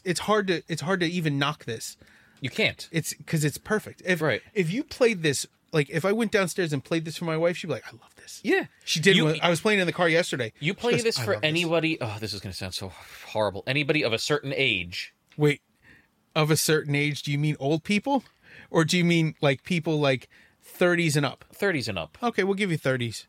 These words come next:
Speaker 2: Mm, thirties is pushing it, but
Speaker 1: Okay,
Speaker 2: let's say
Speaker 1: late thirties and up.
Speaker 2: late thirties and up, they'll be like,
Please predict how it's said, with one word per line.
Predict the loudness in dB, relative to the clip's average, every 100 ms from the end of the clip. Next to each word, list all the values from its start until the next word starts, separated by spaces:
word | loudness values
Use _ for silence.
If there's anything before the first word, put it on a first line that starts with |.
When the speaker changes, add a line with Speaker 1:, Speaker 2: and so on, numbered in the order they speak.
| _ -14
Speaker 2:
Mm, | -14 -12 -10 -8 -8
thirties | -2 0 0 -2
is | -8
pushing | -2 0 0 -2
it, | -4 -4
but | 0 2
Speaker 1:
Okay, | 2 2
Speaker 2:
let's | 0 0
say | 0 2 4
Speaker 1:
late | 4 4
thirties | 2 2 2 0
and | 0
up. | 2
Speaker 2:
late | 2
thirties | 2 2 2 -2
and | -2
up, | -4 -8 _ -2
they'll | 0
be | 2
like, | 2 0